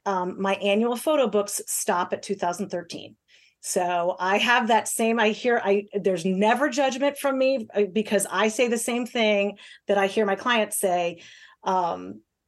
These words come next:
you know, "Yeah, I just need, like, a long weekend where I'm gonna lock myself in, in a hotel room or my office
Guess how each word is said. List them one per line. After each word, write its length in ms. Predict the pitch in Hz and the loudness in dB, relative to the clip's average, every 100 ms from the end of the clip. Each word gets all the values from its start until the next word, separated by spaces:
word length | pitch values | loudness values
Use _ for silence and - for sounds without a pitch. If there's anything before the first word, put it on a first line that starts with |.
| _ _ - 220 | _ _ -10 -2
you 80 | |
know, 100 | 196 | 0
"Yeah, 240 | 202 269 247 | 0 0 -2
I 60 | 214 | -4
just 320 | - 277 - | -2 0 2
need, 220 | 311 262 | 2 2
like, 180 | 240 226 | 0 0
a 80 | 180 | -6
long 520 | 175 208 269 285 262 | -4 -4 0 0 2
weekend 520 | 214 247 - 254 254 233 | -2 -4 -6 -4 -2 0
where 100 | 208 | 0
I'm 80 | 202 | 0
gonna 240 | 196 170 | -2 -2
lock 380 | 185 226 302 277 | -2 0 -2 0
myself 580 | 277 277 - 277 262 254 | -2 -2 0 2 2 -2
in, 140 | 233 | -2
in 160 | 226 196 | 0 -2
a 60 | |
hotel 400 | 165 226 294 285 | -2 -2 2 2
room 300 | 269 269 269 | 2 2 4
or 80 | 226 | 2
my 160 | 190 165 | -2 0
office 480 | 277 277 254 247 | 2 2 2 0